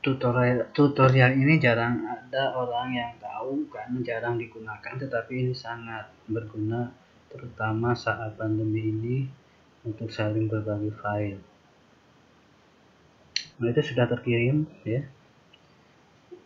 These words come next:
Nah, kalau mau dibagikan lewat link, bisa saja, bisa klik kanan, dapatkan link. Nah, linknya ini kita bagikan ke mana saja, bisa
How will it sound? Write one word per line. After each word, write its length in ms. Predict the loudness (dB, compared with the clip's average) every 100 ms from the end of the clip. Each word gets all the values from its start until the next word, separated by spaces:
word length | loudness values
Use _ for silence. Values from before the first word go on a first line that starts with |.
| -4
Nah, 240 | 0 0 -2
kalau 800 | -2 0 4 6 6 4 0 -6 -20 -14 -4
mau 480 | 0 0 0 2 2
dibagikan 800 | 2 2 0 -2 -2 2 4 4
lewat 480 | 6 6 4 2
link, 400 | 2 4 4 4
bisa 160 | 0 -4 -6
saja, 640 | -6 -8 -6 -6 -4 -8 -10 _ _ _ _ _ _ -14
bisa 240 | -10 -8 -6
klik 240 | -4 -4
kanan, 640 | -2 0 2 2 2 0 -4 -20 -20 -20 -20 _ _ _ -8
dapatkan 560 | -4 -2 -4 -4 0 2
link. 320 | 4 2 0
Nah, 160 | 0 2
linknya 320 | 4 6 4
ini 160 | 2
kita 560 | 0 0 2 4 2 -4 _ _ _ _ -4
bagikan 560 | -2 0 0 0 0
ke 480 | -2 -4 -4 -4 -4 -6 _ _ _ -4
mana 240 | -2 -2
saja, 400 | -6 -8 -8 -8
bisa 320 | -10 -12 -16